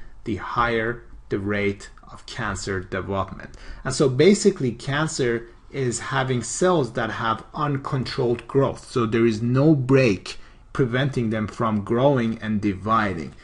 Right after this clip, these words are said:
And in order for that to happen, cancer cells have certain features. And those include, number one, they are self-sufficient in production of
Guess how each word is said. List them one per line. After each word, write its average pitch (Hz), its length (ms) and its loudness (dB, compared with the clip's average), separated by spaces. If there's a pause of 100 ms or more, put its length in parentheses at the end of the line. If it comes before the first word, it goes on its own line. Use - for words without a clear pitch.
(220)
And 135 140 -2
in 127 120 0
order 190 320 4
for 135 300 -2
that 135 360 -4
to 123 120 -4
happen, 113 560 -4 (180)
cancer 143 460 0
cells 131 440 -4
have 113 300 -6
certain 113 580 -4
features. - 640 -8 (260)
And 117 140 -6
those 143 260 2
include, 127 460 -4
number 110 340 -2
one, 127 480 -2 (420)
they 123 100 2
are 117 120 2
self-sufficient 151 1300 0 (2500)
in 135 220 -2
production 131 960 -2
of - 260 -6